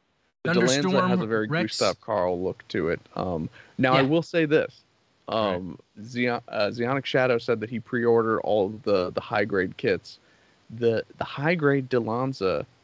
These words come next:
Speaker 1: does not look as chunky as the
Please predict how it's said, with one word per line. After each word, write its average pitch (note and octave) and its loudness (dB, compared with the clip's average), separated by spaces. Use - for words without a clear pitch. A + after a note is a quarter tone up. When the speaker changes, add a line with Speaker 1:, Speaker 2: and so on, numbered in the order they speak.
Speaker 1:
does A#2 -2
not A2 0
look A#2+ 0
as - -4
chunky - -6
as G2+ -4
the A2+ -6